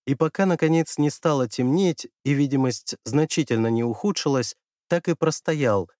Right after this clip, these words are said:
разглядывая вражеские позиции. Затем мы вернулись в штаб и склонились над картой. Я смотрел на обозначение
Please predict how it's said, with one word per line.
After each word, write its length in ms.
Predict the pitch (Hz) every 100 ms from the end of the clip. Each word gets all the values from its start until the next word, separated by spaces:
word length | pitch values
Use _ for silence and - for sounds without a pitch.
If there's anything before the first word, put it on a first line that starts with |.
| _
разглядывая 800 | 123 131 107 123 160 147 135 131
вражеские 560 | 117 131 120 117 - 120
позиции. 720 | 135 127 127 101 - 87 85 _ _ _ _ _ -
Затем 380 | - 160 240 233
мы 140 | 180
вернулись 500 | 151 151 165 139 120
в 80 | -
штаб 400 | - 170 185 - _ _ _
и 80 | 165
склонились 580 | - 156 147 139 139 -
над 160 | 143 -
картой. 520 | 117 98 - 92 85 _ _ _ _ _ _ -
Я 160 | 139
смотрел 480 | 175 156 151 170 196
на 160 | 147 127
обозначение 920 | 120 123 135 135 160 147 139 135 120